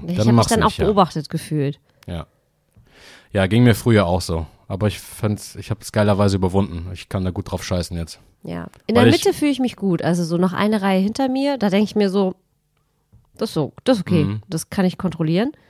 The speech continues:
Speaker 2: Ja.
Speaker 1: Aber ganz vorne.
Speaker 2: Aber das ist doch dann, dann ist das doch dein Platz, dein idealer Platz für aktuell, oder nicht?
Speaker 1: Ja, der war aber heute nicht zur Verfügung, deswegen war ich ganz, ganz hinten.
Speaker 2: Ah.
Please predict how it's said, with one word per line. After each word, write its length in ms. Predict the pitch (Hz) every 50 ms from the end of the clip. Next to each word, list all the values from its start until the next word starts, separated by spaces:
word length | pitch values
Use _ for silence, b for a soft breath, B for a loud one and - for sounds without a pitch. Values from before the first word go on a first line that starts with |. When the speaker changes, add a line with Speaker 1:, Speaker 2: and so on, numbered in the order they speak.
| b b b
Speaker 2:
Ja. 200 | 101 95 - - _ _ _ _ _ _ _ _ _ _ - _ _ _
Speaker 1:
Aber 140 | - - - - -
ganz 240 | 165 190 226 220 -
vorne. 320 | - - 170 165 185 196
Speaker 2:
Aber 100 | - 104
das 100 | 107 101
ist 160 | 135 135 117
doch 80 | 139 127
dann, 220 | 120 120 117 113
dann 120 | 107 110 120
ist 160 | 139 147 160
das 140 | 165 123 -
doch 140 | - 107 95
dein 200 | - 98 92 87
Platz, 400 | - - 104 92 - - - - -
dein 140 | - 92 95
idealer 340 | 95 87 92 92 87 85 82
Platz 260 | - 95 90 - -
für 120 | - 95 80
aktuell, 380 | 82 - 95 82 78 76 80
oder 160 | 92 90 87
nicht? 240 | 82 85 82 - - _ _ _ _ _ _ _ _ _
Speaker 1:
Ja, 260 | - 175 180 175 170 165 165 _ _ _ _
der 120 | 185 185 180
war 80 | 185 190
aber 100 | 185 180
heute 220 | 180 185 175 - 185
nicht 180 | 185 175 -
zur 100 | - 190
Verfügung, 400 | - 180 165 - 185 180 165 165
deswegen 280 | 156 156 - 160 160 156
war 80 | 151 151
ich 160 | 151 - -
ganz, 300 | - 185 180 180 180 -
ganz 200 | - 175 156 -
hinten. 360 | - 156 139 147 - 135 139 - _ _ _ _ _ _ _ _ _ _ _
Speaker 2:
Ah. 260 | 90 90 82 78 82